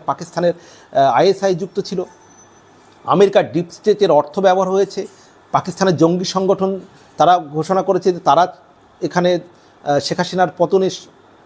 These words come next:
ভূমিকা নিয়েছে। এমনকি, আহ, জাতিসংঘের মহাসচিব, আহ, জাতিসংঘের, আম, যিনি মানবাধিকার কমিশনের, আহ, হাই কমিশনার ভলকার তুর্ক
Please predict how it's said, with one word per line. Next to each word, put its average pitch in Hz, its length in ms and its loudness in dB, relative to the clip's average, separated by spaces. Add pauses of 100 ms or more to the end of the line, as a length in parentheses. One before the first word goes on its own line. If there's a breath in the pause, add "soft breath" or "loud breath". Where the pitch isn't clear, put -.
(880)
ভূমিকা 180 260 2
নিয়েছে। 202 340 -2 (460 loud breath)
এমনকি, 220 520 0 (560 soft breath)
আহ, 131 220 2 (140)
জাতিসংঘের 262 800 0 (840)
মহাসচিব, 190 540 0
আহ, 143 840 -2
জাতিসংঘের, 208 680 2 (460 loud breath)
আম, 131 880 -2 (800)
যিনি 170 360 2
মানবাধিকার 254 540 2
কমিশনের, 220 540 0
আহ, - 560 -4
হাই 196 180 2
কমিশনার 175 460 -2 (580)
ভলকার 196 340 2 (100)
তুর্ক 285 220 2